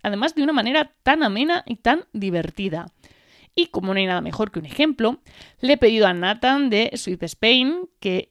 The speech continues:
que además es que es un narrador de excepción, me encanta cómo lo hace,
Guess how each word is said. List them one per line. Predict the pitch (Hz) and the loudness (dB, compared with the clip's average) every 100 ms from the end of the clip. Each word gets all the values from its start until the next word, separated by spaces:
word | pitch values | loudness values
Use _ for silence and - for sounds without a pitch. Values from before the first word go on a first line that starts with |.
| _ | _
que | _ 190 | _ -8
además | 165 180 214 | -6 -6 -10
es | |
que | - | -12
es | 208 220 | -6 -2
un | 208 | -2
narrador | 180 170 202 | 0 0 -2
de | 185 | -4
excepción, | - - 156 196 226 | -6 -8 -6 -2 0
me | 220 | 0
encanta | 170 165 202 202 180 | -2 0 0 0 -2
cómo | 170 165 | -2 -2
lo | 165 | -2
hace, | 175 269 330 | 0 0 -2